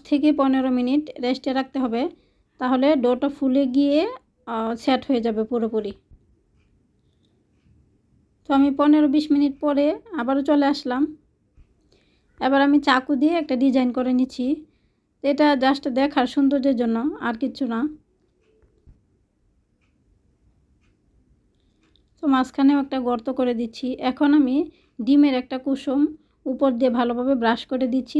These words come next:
তাহলে উপরে কালারটা সুন্দর আসবে। তো ডিমটা ব্রাশ করে নিয়ে এখন আমি দিয়ে দিচ্ছি উপরে সাদা তেল। এটা অপশনাল, না দিলেও সমস্যা নাই, তবে সাদা তেলে প্রচুর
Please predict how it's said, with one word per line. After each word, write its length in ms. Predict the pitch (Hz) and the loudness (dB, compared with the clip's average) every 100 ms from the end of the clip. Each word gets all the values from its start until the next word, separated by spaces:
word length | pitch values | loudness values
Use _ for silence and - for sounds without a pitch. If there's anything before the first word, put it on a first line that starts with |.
| 302 | 0
তাহলে 340 | 247 247 247 | 0 -2 0
উপরে 300 | 285 240 254 240 | 0 0 -4 -2
কালারটা 380 | 226 226 226 262 | -2 -2 -2 -4
সুন্দর 360 | 277 247 226 | -2 0 0
আসবে। 340 | 214 214 220 269 - _ _ _ _ _ _ _ _ _ _ _ _ _ _ _ _ _ _ _ _ _ _ _ _ _ _ _ _ _ _ _ - | -2 -4 -10 -12 -14 _ _ _ _ _ _ _ _ _ _ _ _ _ _ _ _ _ _ _ _ _ _ _ _ _ _ _ _ _ _ _ -4
তো 20 | 240 | 2
ডিমটা 320 | 294 294 294 | 6 6 4
ব্রাশ 280 | 247 247 269 | 2 0 0
করে 200 | - 302 | -2 2
নিয়ে 160 | 302 320 | 2 2
এখন 260 | 269 269 277 | -2 -2 0
আমি 160 | 277 | 0
দিয়ে 160 | 269 285 | 0 0
দিচ্ছি 220 | 277 277 | 0 -2
উপরে 280 | 277 262 262 294 | -4 -2 -2 -2
সাদা 340 | - 262 277 | 0 0 0
তেল। 240 | 269 214 - 269 _ _ _ _ _ _ _ _ _ - _ _ _ _ _ _ _ _ | -2 -4 -6 -10 _ _ _ _ _ _ _ _ _ -20 _ _ _ _ _ _ _ _
এটা 180 | 294 302 | -4 0
অপশনাল, 520 | 269 277 - 262 254 277 440 453 | 0 0 0 0 0 -2 -6 -4
না 120 | 240 | -2
দিলেও 280 | 247 254 240 | -2 -2 -2
সমস্যা 380 | 240 254 277 269 | -2 -2 -2 -2
নাই, 180 | 220 226 294 - _ _ - | -2 -2 -4 -8 _ _ -8
তবে 100 | 254 | -4
সাদা 300 | - 240 254 | 0 0 0
তেলে 260 | 269 254 | -2 -2
প্রচুর 340 | 254 262 262 | -2 -2 -2